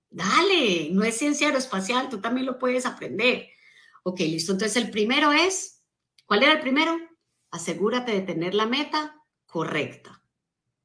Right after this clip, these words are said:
Que tu meta no sea clasificar al Mundial de Fútbol, que tu meta sea ganar el Mundial de Fútbol, ¿verdad? Y no solo ganarte el Balón de Oro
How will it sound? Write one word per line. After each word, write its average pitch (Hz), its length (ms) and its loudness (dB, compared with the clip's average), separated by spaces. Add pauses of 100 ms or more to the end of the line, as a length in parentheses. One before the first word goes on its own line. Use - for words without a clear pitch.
(260)
Que 202 100 2
tu 208 160 0
meta 214 240 4
no 262 100 2
sea 254 240 4
clasificar 208 800 2
al 285 100 2
Mundial 196 340 2
de 170 100 -2
Fútbol, 170 360 2
que 165 100 -10
tu 170 140 -6
meta 190 240 -4
sea 233 200 0
ganar 185 540 4
el 330 120 2
Mundial 185 360 2
de 165 100 -4
Fútbol, 185 680 -2
¿verdad? 214 280 -2 (220)
Y 202 100 2
no 185 120 4
solo 220 300 4
ganarte 214 420 2
el 262 80 0
Balón 202 280 4
de 208 100 0
Oro 254 420 6